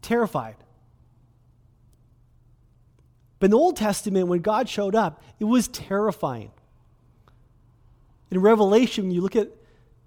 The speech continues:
John's account, he's terrified by God's presence. See, why do you think when, when God showed up in Jesus Christ, he wasn't a pillar of fire,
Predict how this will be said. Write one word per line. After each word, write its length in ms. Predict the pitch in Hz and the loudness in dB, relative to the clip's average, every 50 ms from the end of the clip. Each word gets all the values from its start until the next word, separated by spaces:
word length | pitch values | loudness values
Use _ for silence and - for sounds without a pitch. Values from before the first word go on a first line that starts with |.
| - 170 | -14 -10
John's 400 | 147 135 196 196 208 214 202 175 | -4 0 0 2 2 0 -2 -4
account, 560 | 190 - - - - 196 196 196 185 151 - - _ _ _ _ _ _ _ _ _ _ _ _ _ _ _ _ _ _ _ _ _ _ _ _ _ _ _ _ _ _ _ _ _ _ _ _ _ _ _ _ _ _ _ _ _ _ _ _ _ _ _ | -6 -8 -8 -6 -4 -2 -2 -2 -2 -4 -6 -10 _ _ _ _ _ _ _ _ _ _ _ _ _ _ _ _ _ _ _ _ _ _ _ _ _ _ _ _ _ _ _ _ _ _ _ _ _ _ _ _ _ _ _ _ _ _ _ _ _ _ _
he's 180 | - 190 180 | -6 -6 -4
terrified 720 | - - - - 214 226 233 214 180 - 196 170 160 156 147 | -6 -6 -6 -4 -4 -2 -2 -4 -6 -8 -6 -6 -6 -6 -6
by 120 | 156 156 | -6 -6
God's 280 | 156 175 165 165 156 - | -4 -4 -6 -6 -6 -10
presence. 600 | - - 180 175 160 147 135 135 - - - - _ _ _ _ _ _ _ _ _ _ _ _ _ _ _ _ _ _ _ _ _ _ _ _ _ _ _ _ _ _ _ _ _ _ _ _ _ _ _ _ _ _ _ _ _ _ _ _ _ _ _ _ _ _ _ _ _ _ _ _ _ _ _ _ _ - | -12 -10 -8 -8 -8 -8 -12 -14 -18 -20 -20 -20 _ _ _ _ _ _ _ _ _ _ _ _ _ _ _ _ _ _ _ _ _ _ _ _ _ _ _ _ _ _ _ _ _ _ _ _ _ _ _ _ _ _ _ _ _ _ _ _ _ _ _ _ _ _ _ _ _ _ _ _ _ _ _ _ _ -12
See, 180 | - - 233 | -4 0 0
why 220 | 220 202 220 233 302 | 2 2 2 0 0
do 60 | 320 | -2
you 60 | 269 | -2
think 300 | - - 240 240 - - | -4 -4 -6 -6 -4 -4
when, 280 | 202 185 175 175 160 - - _ _ _ _ _ _ _ _ _ _ _ - | -2 -2 -2 -4 -6 -8 -12 _ _ _ _ _ _ _ _ _ _ _ -8
when 160 | - 175 170 | -6 -6 -4
God 300 | - 190 175 196 214 - | -2 -2 -2 -2 -2 -2
showed 160 | - 202 190 | -2 -4 -2
up 100 | 190 - | -2 -4
in 80 | 190 180 | -4 -4
Jesus 240 | 156 170 175 170 - | -4 -4 -4 -6 -6
Christ, 340 | - - 185 175 160 - | -8 -6 -6 -4 -4 -6
he 60 | - 196 | -6 -6
wasn't 340 | 165 180 185 185 175 180 | -2 -2 -2 -2 -2 -4
a 40 | 151 | -8
pillar 280 | - - - 180 175 170 | -8 -8 -6 -6 -4 -4
of 80 | 151 | -6
fire, 400 | - - 160 143 135 127 131 131 | -8 -10 -10 -10 -10 -10 -12 -14